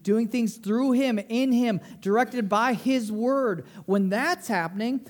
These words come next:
what's the outcome of that? Things that are eternal. There's a, there's another, this, this can either be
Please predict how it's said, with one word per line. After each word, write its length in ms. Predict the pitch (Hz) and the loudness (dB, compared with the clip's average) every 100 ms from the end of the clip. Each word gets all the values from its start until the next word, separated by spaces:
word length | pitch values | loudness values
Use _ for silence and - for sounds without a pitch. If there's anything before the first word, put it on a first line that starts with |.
| - | -10
what's 320 | 175 202 208 | -2 0 0
the 160 | - - | -8 -4
outcome 380 | 165 170 196 214 | -4 -2 0 0
of 160 | 214 | 0
that? 340 | 294 339 277 - - _ _ | 0 -2 -4 -10 -20 _ _
Things 260 | 135 135 135 | -10 -8 -4
that 140 | 170 | -2
are 140 | 214 254 | 0 -2
eternal. 720 | - - 381 381 156 123 - _ _ | -4 -4 -4 -2 -4 -6 -16 _ _
There's 200 | 175 196 | 0 4
a, 80 | 254 | 4
there's 280 | 214 269 254 | 6 4 6
another, 420 | 285 247 302 311 | 4 6 4 2
this, 280 | 240 294 - - | 0 -2 -6 -6
this 160 | 285 294 | -4 0
can 160 | - 277 | 0 0
either 320 | 277 311 277 | 0 2 2
be 200 | 247 | 2